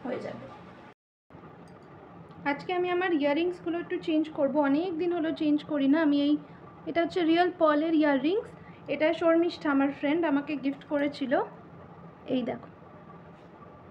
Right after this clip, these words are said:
তো এটা আমি আজকে পরে একটু বেরোবো।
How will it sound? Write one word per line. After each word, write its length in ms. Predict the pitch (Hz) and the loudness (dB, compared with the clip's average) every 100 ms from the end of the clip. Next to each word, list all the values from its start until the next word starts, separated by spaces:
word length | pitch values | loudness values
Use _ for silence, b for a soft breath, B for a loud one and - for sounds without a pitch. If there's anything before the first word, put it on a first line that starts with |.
| - - - - - - - - - - - - - - - - - - - - | -20 -20 -20 -20 -20 -20 -20 -20 -20 -20 -20 -20 -20 -20 -20 -20 -20 -20 -16 -2
তো 60 | |
এটা 200 | 294 294 | -2 0
আমি 140 | 294 285 | 0 0
আজকে 260 | 285 - | -2 -6
পরে 240 | 359 330 285 | -4 0 0
একটু 200 | 285 320 | 0 0
বেরোবো। 360 | 285 262 220 | 2 2 0